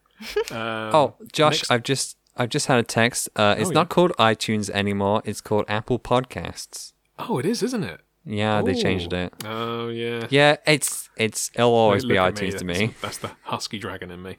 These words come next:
Speaker 1: <laughs>
Speaker 2: Um, so you can talk to us on,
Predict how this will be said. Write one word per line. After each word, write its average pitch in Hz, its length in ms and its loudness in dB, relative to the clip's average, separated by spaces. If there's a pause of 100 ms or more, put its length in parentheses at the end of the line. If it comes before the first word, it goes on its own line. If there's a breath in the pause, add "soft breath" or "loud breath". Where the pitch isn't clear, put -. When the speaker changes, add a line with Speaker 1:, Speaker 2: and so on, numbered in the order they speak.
(200 loud breath)
Speaker 1:
<laughs> - 220 -8
Speaker 2:
Um, 254 960 4 (680)
so 123 200 0
you 117 160 2
can 113 100 -4
talk 123 260 -4
to 117 100 -6
us 113 240 -8
on, 101 240 -8